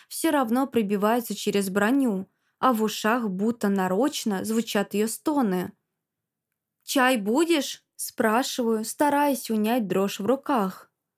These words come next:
«Да, можно», отзывается негромко. Щелкаю кнопкой и все не решаюсь повернуться. Жесть, надо что-то ей сказать. Вот только что.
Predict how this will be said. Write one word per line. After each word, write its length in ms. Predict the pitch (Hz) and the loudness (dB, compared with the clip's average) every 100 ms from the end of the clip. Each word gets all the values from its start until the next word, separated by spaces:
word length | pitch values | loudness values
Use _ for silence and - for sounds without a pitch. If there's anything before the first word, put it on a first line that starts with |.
| _ _ _ _ | _ _ _ _
«Да, 500 | - 247 262 240 208 226 _ | -4 2 4 4 0 -6 _
можно», 640 | 247 269 247 214 208 208 208 _ _ _ _ _ | 2 2 2 0 0 -2 -8 _ _ _ _ _
отзывается 640 | 240 214 208 202 196 190 | -2 -2 -2 -2 -2 -2
негромко. 760 | 202 214 254 247 202 - 185 202 _ _ _ _ _ | -2 0 0 0 -2 -4 -8 -8 _ _ _ _ _
Щелкаю 640 | - 240 226 226 220 202 | -4 0 0 0 -2 -2
кнопкой 720 | - 196 269 277 - 196 - | -2 0 0 -2 -4 -4 -4
и 80 | - | -6
все 220 | 233 - | -4 -2
не 180 | 311 262 | 0 0
решаюсь 520 | 214 202 - 233 233 | 0 -4 -2 -2 -2
повернуться. 920 | - 208 214 269 302 285 - 196 180 - _ _ _ _ - | -4 -2 0 2 0 0 -4 -6 -8 -10 _ _ _ _ -4
Жесть, 720 | 214 196 190 180 180 - _ _ _ _ | -2 -2 -2 -2 -6 -16 _ _ _ _
надо 340 | 208 208 226 208 | 0 2 0 -2
что-то 380 | - 220 233 | -2 -4 0
ей 180 | 214 190 | 0 0
сказать. 720 | 185 - 240 247 220 185 - _ _ _ | -4 -4 -4 0 -2 -4 -10 _ _ _
Вот 260 | 262 240 240 | 2 2 2
только 320 | 220 214 240 | -2 2 -2
что. 500 | - - 262 190 | -2 0 2 2